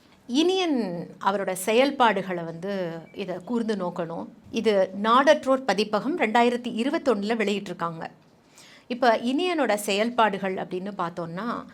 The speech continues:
அவர் வந்து, அஹ், பின்தங்கிய கிராமங்கள்ல இருக்கக்கூடிய குழந்தைகள்,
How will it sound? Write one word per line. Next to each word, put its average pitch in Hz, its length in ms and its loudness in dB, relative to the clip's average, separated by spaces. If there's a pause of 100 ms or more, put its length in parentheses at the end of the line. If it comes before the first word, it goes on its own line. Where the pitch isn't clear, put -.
(220)
அவர் 214 300 0
வந்து, 208 520 -4 (680)
அஹ், 67 240 -16 (320)
பின்தங்கிய 262 920 4
கிராமங்கள்ல 202 760 2
இருக்கக்கூடிய 196 400 -4
குழந்தைகள், 196 800 -2